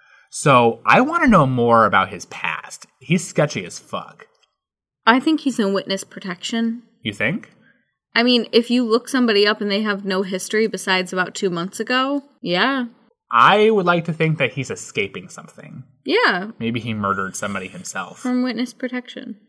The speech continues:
Speaker 1: No, I'm thinking he's the one that murdered someone and he had to get out of town.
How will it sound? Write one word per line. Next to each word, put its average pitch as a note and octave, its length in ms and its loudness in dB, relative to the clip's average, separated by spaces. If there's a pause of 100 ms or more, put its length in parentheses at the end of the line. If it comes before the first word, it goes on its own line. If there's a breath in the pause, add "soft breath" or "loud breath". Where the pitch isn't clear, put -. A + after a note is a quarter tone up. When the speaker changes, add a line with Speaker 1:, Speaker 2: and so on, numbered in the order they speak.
(140)
Speaker 1:
No, C#3+ 140 4
I'm A#2+ 120 2
thinking D#3+ 220 2
he's C3+ 320 0
the - 80 0
one A#2+ 140 0
that A2 100 0
murdered A#2+ 340 2
someone G2+ 300 -4
and G2+ 80 -8
he A2+ 100 -6
had A2 140 0
to A2 60 -6
get G#2+ 120 0
out G2+ 120 4
of F#2+ 80 -2
town. A#2 440 -4